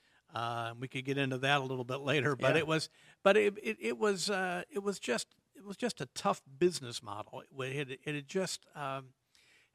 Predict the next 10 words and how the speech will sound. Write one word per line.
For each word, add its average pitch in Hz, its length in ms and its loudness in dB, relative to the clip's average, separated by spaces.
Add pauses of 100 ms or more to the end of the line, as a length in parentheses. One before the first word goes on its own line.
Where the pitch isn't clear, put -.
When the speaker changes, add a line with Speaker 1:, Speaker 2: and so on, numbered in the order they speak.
(220)
Speaker 1:
well, 156 120 -4
here's 208 220 6
the 180 80 2
good 139 200 2
news. - 320 -14 (1400)
You 147 180 0
couldn't 156 360 2 (400)
make 139 180 2
a 117 60 -6
mistake, 107 420 -8